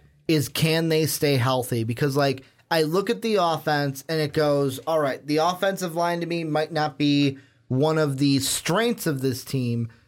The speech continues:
but I look at the rest of the offense. They have, to me, one of the better, yeah, I'm gonna say the best young quarterback right now, like, out of the sophomores and stuff.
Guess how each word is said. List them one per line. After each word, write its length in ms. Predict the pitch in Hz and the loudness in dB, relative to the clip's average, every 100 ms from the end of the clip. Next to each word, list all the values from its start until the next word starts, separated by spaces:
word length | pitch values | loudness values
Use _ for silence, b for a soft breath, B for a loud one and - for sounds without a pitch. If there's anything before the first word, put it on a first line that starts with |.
| b | b
but 80 | - | 2
I 80 | 156 | 2
look 260 | 156 185 208 | 4 0 0
at 100 | 196 | -2
the 100 | 185 | 0
rest 320 | 165 160 - | 0 0 -2
of 40 | |
the 120 | 143 | 0
offense. 560 | 127 120 117 113 101 101 | 2 0 -2 -4 -6 -4
They 180 | 147 147 | 0 2
have, 320 | 156 156 147 | 2 0 -2
to 100 | 147 | -2
me, 480 | 151 147 180 202 233 226 B B _ | 0 2 2 2 0 -4 B B _
one 260 | 143 160 | -2 0
of 180 | 180 147 | 0 -2
the 480 | 165 175 170 165 143 B B - | -2 0 2 0 0 B B -6
better, 680 | 123 110 170 208 220 220 180 | -4 0 2 2 2 0 -6
yeah, 360 | 135 170 - 415 427 | -14 -14 -6 0 2
I'm 100 | 370 | 2
gonna 120 | 370 | 0
say 200 | - 330 | -2 0
the 100 | 226 | 0
best 400 | 165 202 208 202 | 0 0 0 -2
young 220 | 180 175 | -2 -2
quarterback 680 | 151 - 147 131 123 117 110 | -2 0 0 0 0 -2 -2
right 180 | 117 - | -2 -2
now, 220 | 120 107 | -2 -2
like, 300 | 107 123 120 | 0 -2 0
out 160 | 143 143 | 0 0
of 140 | 131 | 0
the 80 | 131 | -2
sophomores 680 | 127 139 127 123 123 120 110 | 0 0 0 -2 -4 -4 -4
and 140 | 107 | -6
stuff. 340 | - 110 73 | -6 -6 -6